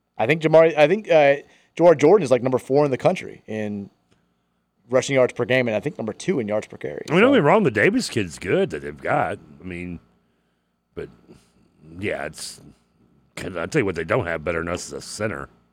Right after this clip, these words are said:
Speaker 1: Uh, uh,
Speaker 2: Did you
Speaker 1: I've,
Speaker 2: s-,
Speaker 1: I've
Speaker 2: did you
Speaker 1: heard about
Speaker 2: see
Speaker 1: the, I've
Speaker 2: oh
Speaker 1: heard the
Speaker 2: my
Speaker 1: bad
Speaker 2: good
Speaker 1: snapping.
Speaker 2: Lord. It was a, it was a t-, disaster in that Akron game.
Speaker 1: Texas says Spat just, uh, Sa-,
Speaker 2: Spat.
Speaker 1: Spat. <laughs> Sat just spent too much time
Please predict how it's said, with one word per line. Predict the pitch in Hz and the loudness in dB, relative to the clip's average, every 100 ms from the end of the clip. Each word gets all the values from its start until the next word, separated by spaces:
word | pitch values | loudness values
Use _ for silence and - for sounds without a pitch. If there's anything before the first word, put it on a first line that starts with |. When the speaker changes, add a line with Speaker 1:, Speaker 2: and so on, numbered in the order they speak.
| _ _ _ _ - | _ _ _ _ -6
Speaker 1:
Uh, | 117 | -2
uh, | |
Speaker 2:
Did | 117 120 | -2 -2
you | 127 | -2
Speaker 1:
I've, | 123 | 0
Speaker 2:
s-, | 131 131 | 2 2
Speaker 1:
I've | 160 | 2
Speaker 2:
did | 139 | 6
you | 175 | 8
Speaker 1:
heard | |
about | 151 | 8
Speaker 2:
see | 147 | 6
Speaker 1:
the, | 135 - | 4 4
I've | 156 - | 4 6
Speaker 2:
oh | |
Speaker 1:
heard | 190 208 | 6 6
the | |
Speaker 2:
my | 98 | 6
Speaker 1:
bad | 143 131 127 | 6 6 4
Speaker 2:
good | 135 | 2
Speaker 1:
snapping. | 127 92 92 | 0 -2 -4
Speaker 2:
Lord. | 107 147 135 98 85 73 _ _ _ _ _ _ _ _ - | -2 0 0 0 -4 -10 _ _ _ _ _ _ _ _ -2
It | 160 | 0
was | 127 98 | 0 -2
a, | 92 95 | -4 -2
it | |
was | 131 104 | -2 -2
a | 92 87 76 - | -6 -10 -12 -16
t-, | - - - | -16 -16 -14
disaster | 87 80 85 92 110 120 - 87 | -14 -12 -8 -2 0 0 -2 -10
in | 82 | -8
that | 82 | -6
Akron | 82 82 82 82 | -4 -6 -10 -12
game. | 82 80 76 - _ _ _ _ _ - | -12 -12 -14 -18 _ _ _ _ _ -2
Speaker 1:
Texas | 202 208 | -2 0
says | - - | 0 0
Spat | - - 160 196 151 | 2 6 6 6 2
just, | 156 - | -4 -2
uh, | 147 117 | -4 -4
Sa-, | - 131 - | -2 -2 -2
Speaker 2:
Spat. | - - 170 123 113 - | -10 -6 2 2 2 -4
Speaker 1:
Spat. | - - - 202 180 170 - | -8 -6 -2 0 0 -4 -8
<laughs> | |
Sat | - 170 226 196 | 4 6 6 4
just | 156 147 | -2 -4
spent | - 170 190 175 | 0 4 4 2
too | - 196 | -4 0
much | 180 - | 0 0
time | 151 151 147 | 2 4 2